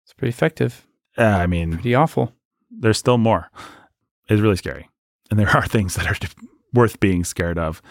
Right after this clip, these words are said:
Speaker 2: That is the other thing that's maybe worth saying about horror, actually, is, I mean, is, it's riffing maybe a little bit on "Don't fear the one who can destroy the body, but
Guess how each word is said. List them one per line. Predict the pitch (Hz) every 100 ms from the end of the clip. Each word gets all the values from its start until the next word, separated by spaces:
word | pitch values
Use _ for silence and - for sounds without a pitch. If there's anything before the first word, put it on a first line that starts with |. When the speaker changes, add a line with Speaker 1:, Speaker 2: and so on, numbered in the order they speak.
| - _
Speaker 2:
That | 175 226 214
is | 180
the | 139 131
other | 120 117
thing | - 110 101
that's | 101 92
maybe | - 107 98
worth | 85 90 87
saying | 101 90
about | 85 90 85 85
horror, | 98 87 90 87
actually, | 87 85 - 80 80 - _ _ _ _
is, | 117 104 95 - - _ _ -
I | 95
mean, | 92 90
is, | 95
it's | 92 98 -
riffing | 113 - 101
maybe | 98 92 92
a | 90
little | 92 85
bit | 92
on | 90 90 87
"Don't | 92 92 -
fear | 98 90
the | 87
one | 87 92 90
who | 90
can | - 90
destroy | 87 - 87
the | 87
body, | 85 85 87 95
but | 92 87 85